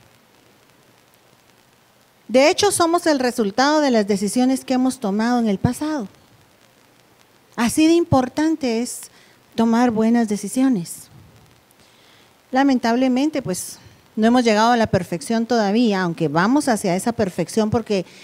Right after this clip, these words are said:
nuestro Dios nos dijo, "Sed perfectos porque yo soy perfecto".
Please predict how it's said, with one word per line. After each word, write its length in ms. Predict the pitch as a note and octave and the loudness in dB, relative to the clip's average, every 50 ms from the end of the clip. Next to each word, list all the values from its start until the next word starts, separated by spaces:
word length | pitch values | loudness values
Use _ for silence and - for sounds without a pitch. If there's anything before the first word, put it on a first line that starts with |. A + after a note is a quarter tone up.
| - _ - | -20 _ -2
nuestro 360 | A3 A3 G#3 A3 A3 G#3 G3 | -2 -2 0 0 -2 0 0
Dios 320 | G3 G#3+ A3 A#3+ B3+ B3+ | 2 4 4 4 4 2
nos 220 | B3+ B3 A#3 G3+ F#3+ | 2 0 0 0 0
dijo, 360 | A#3+ B3 - - B3 A#3 G#3+ | -2 -4 -2 -2 0 0 0
"Sed 240 | - - B3 A#3 A3+ | 0 0 -2 -2 0
perfectos 680 | - B3 A#3 A3 G#3 - B3+ A#3 - - B3+ A#3 - | 0 -2 -2 -2 -2 -4 -6 -6 -4 -2 -4 -4 -2
porque 340 | - A3 G3+ F3 - G3+ G3 | -2 -4 -4 -2 -2 -2 -2
yo 180 | G3 D4 D#4+ D#4 | 0 -2 -4 -2
soy 200 | - - F3 - | -2 -4 -4 -4
perfecto". 480 | - A#2 C3 - C3+ - - _ - | -6 -10 -10 -10 -12 -14 -14 _ -20